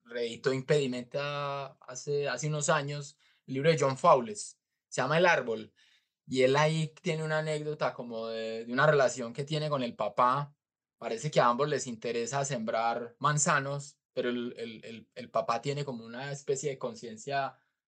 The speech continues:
agrícola práctica. No recuerdo muy bien cuál es la profesión del papá, entiendo que no está dedicado a la agricultura, pero al papá le parece que, que los manzanos hay que sembrarlos de cierta manera. Pero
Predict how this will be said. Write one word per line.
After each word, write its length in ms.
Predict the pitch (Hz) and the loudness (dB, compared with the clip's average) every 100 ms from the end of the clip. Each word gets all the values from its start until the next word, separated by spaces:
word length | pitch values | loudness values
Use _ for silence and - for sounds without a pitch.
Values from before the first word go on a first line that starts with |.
| - | -6
agrícola 560 | 110 120 120 143 123 | -2 0 2 4 4
práctica. 600 | - 117 - - - - - | 4 0 -2 -14 -16 -18 -10
No 120 | 127 | -2
recuerdo 340 | 151 175 156 160 | -2 0 -2 -2
muy 100 | 156 | -6
bien 140 | 147 | -4
cuál 140 | 156 | -2
es 40 | 147 | 0
la 140 | 143 | -2
profesión 380 | - 120 120 120 | -6 -10 -10 -8
del 120 | 139 | -8
papá, 300 | 139 139 139 | -4 -4 -4
entiendo 360 | 139 127 123 139 | -6 -8 -6 -6
que 80 | 135 | -6
no 140 | 117 | -10
está 220 | 120 139 143 | -8 -4 -2
dedicado 260 | 139 131 | -2 -2
a 40 | 135 | -4
la 60 | |
agricultura, 680 | 143 143 160 151 147 - - - - _ - | -4 -4 -6 -4 -2 -2 -4 -18 -20 _ 0
pero 140 | 139 | 2
al 60 | 131 | 4
papá 220 | 127 123 | 4 2
le 120 | 147 | 0
parece 500 | 151 127 123 117 151 | 0 -2 -2 -4 -4
que, 500 | - 131 117 113 113 - | -4 -2 -2 -4 -8 -12
que 80 | |
los 180 | 117 117 | -12 -10
manzanos 440 | 113 120 123 127 139 | -8 -6 -6 -4 -2
hay 100 | 143 | -2
que 100 | 156 | -2
sembrarlos 480 | 147 147 139 143 139 | 0 4 4 4 -2
de 100 | 117 | -4
cierta 320 | 123 113 139 | -6 -4 -4
manera. 420 | 117 127 104 95 _ _ _ _ _ _ _ _ _ _ _ _ | -4 -4 -6 -10 _ _ _ _ _ _ _ _ _ _ _ _
Pero 880 | - 123 123 123 120 117 117 117 117 | 0 4 4 4 4 4 2 0 -2